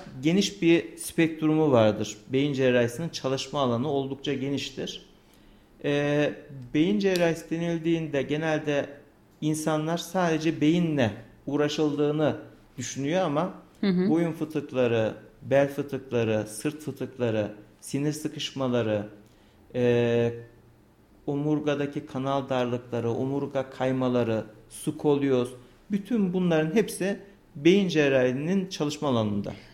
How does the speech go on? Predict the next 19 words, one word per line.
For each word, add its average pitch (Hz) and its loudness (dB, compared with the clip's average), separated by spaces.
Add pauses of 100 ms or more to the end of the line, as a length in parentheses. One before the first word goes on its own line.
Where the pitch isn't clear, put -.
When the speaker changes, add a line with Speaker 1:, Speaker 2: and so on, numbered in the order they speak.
Speaker 2:
E, 190 6
nöroloji 294 10
farklı 208 2
bir 302 8
alan 156 6
mı? 190 4 (640)
Speaker 1:
E, 151 4 (240)
bunu 220 2
aslında 196 -2
kestirme 196 0
olarak 180 4
şöyle 180 2
söyleyebiliriz. 131 -2 (800)
Cerrahi 170 4
olarak 143 4 (460)
tedavi 156 4
edilecek 127 -2
nörolojik 156 0
hastalıklar 139 -2